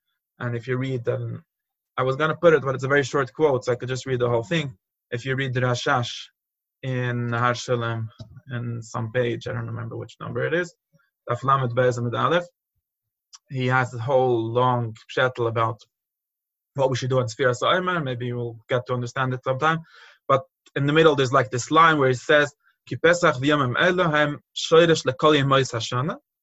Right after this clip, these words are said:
u'b'derech shahoylech behem ba melichim oisei kol yemos hashana." So we have this famous, uh, Chazal saying, which says, "B'derech she'adam roitze lelech melichim oisei,"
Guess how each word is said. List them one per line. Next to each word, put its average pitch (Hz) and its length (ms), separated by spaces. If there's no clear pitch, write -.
u'b'derech 131 460
shahoylech 160 500
behem 156 480
ba 175 420
melichim 147 440
oisei 147 360
kol 139 160
yemos 131 360
hashana." 113 400
So 127 100
we 135 100
have 131 120
this 123 240
famous, 127 580
uh, 117 240
Chazal 117 640
saying, 135 420
which 123 160
says, 113 160
"B'derech 131 380
she'adam 131 380
roitze 143 320
lelech 127 460
melichim 120 380
oisei," 117 380